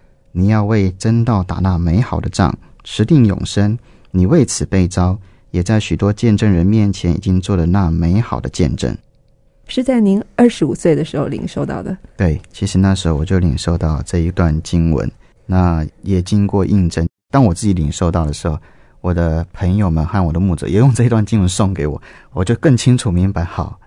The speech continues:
Speaker 1: 这是神你给我的话。然而我必须承认，那个时候的我比较想要的是物质的享受，我觉得说当牧者大概不太能够有这一些东西，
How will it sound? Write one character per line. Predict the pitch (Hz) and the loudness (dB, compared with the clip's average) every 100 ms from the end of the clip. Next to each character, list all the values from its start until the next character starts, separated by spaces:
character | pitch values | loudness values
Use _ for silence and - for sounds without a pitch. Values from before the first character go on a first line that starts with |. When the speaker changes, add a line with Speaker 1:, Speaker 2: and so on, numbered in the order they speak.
| _ | _
Speaker 1:
这 | - 101 | -6 -2
是 | |
神 | 98 90 90 | -2 0 0
你 | 85 | 0
给 | - | 0
我 | 85 82 | 0 -2
的 | 67 | -4
话。 | - 73 - - _ _ _ | -8 -8 -10 -16 _ _ _
然 | - 120 | 0 2
而 | 135 131 127 | 4 2 -2
我 | - 95 | -8 -6
必 | 117 | -2
须 | 117 | -2
承 | - 87 | -2 -4
认， | 95 | -2
那 | 107 120 | 0 0
个 | 98 | 0
时 | - 92 | -2 -4
候 | 98 | -2
的 | 90 | -2
我 | 90 - - - _ - | -2 -4 -8 -16 _ -6
比 | 101 | -4
较 | - 101 | -2 -2
想 | 95 104 85 | -2 -2 -2
要 | 80 98 90 | 0 0 0
的 | 85 | -2
是 | - 98 85 - _ _ _ - | -4 -2 -4 -6 _ _ _ 2
物 | 151 | 2
质 | 101 87 | 2 0
的 | 90 87 | 0 0
享 | - 82 | 0 -2
受， | 87 95 | 0 2
我 | 95 | 2
觉 | 95 90 | 0 0
得 | 92 | 0
说 | 90 92 98 - - _ | 0 0 -2 -4 -20 _
当 | 107 113 | 0 4
牧 | 113 | 4
者 | 90 80 | 2 -2
大 | - 104 | -4 -4
概 | 101 98 92 - - | -2 -2 -4 -8 -2
不 | |
太 | 101 - 120 | -2 2 2
能 | 90 95 | 2 2
够 | 104 | 2
有 | 92 73 | 0 -2
这 | - | -2
一 | 90 | -2
些 | - 87 | -2 -4
东 | 90 82 | -2 -2
西， | 82 - | -2 -6